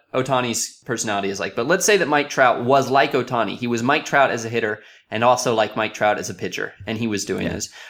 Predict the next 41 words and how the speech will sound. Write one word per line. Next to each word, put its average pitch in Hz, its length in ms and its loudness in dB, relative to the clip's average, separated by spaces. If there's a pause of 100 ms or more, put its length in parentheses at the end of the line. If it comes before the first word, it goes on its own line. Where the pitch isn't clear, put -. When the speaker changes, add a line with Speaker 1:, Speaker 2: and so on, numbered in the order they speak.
Speaker 1:
Or 233 200 10
let's 202 60 8
Speaker 2:
And - 100 4
I - 20 8
Speaker 1:
say 185 60 6
Speaker 2:
think 165 100 6
Speaker 1:
that 151 120 8
Speaker 2:
it's, - 260 -10
it's - 160 -4
pretty 127 220 2
similar, 95 340 -4
actually. 92 300 -8
When 110 180 2
we 107 120 0
talked - 260 2
to 110 120 2
Speaker 1:
Yeah. 98 160 4
Speaker 2:
Jason 87 360 -4
on 90 120 -4
that 92 160 -2
podcast, 90 460 0
he 87 60 -6
said 87 240 0
he's, - 380 -8
you 90 100 -8
know, 78 100 -6
he 85 160 -2
at 78 80 -2
least 85 240 -4
seems 85 300 -8
sh-, - 180 -6
shy. 76 380 2
He's 82 260 -6
not 85 260 -4
unpleasant 92 560 -2
or 90 60 0
anything, 87 440 -2
but 90 100 -2
he's 87 180 -4
not, 87 240 -2
like, - 320 -8